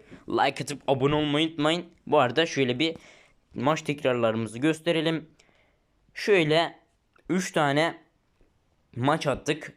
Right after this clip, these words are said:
Yani üç maçımızda da, yani burada Elektro Dev ve Binici oynayan rakibi çok güzel bir şekilde tokatladık.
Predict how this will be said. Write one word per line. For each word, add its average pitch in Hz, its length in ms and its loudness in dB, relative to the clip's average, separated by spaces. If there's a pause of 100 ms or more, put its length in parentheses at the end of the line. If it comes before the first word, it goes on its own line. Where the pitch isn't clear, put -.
(140)
Yani 120 420 -4
üç 165 160 -6
maçımızda 143 580 0
da, 151 80 2
yani 120 340 2
burada 139 480 0
Elektro 127 520 0
Dev 151 320 0
ve 160 240 0 (640)
Binici 143 340 0
oynayan 123 380 0
rakibi 190 580 -2 (1040)
çok 160 220 -2
güzel 175 280 2
bir 165 40 -8
şekilde 180 400 -2
tokatladık. 185 640 -2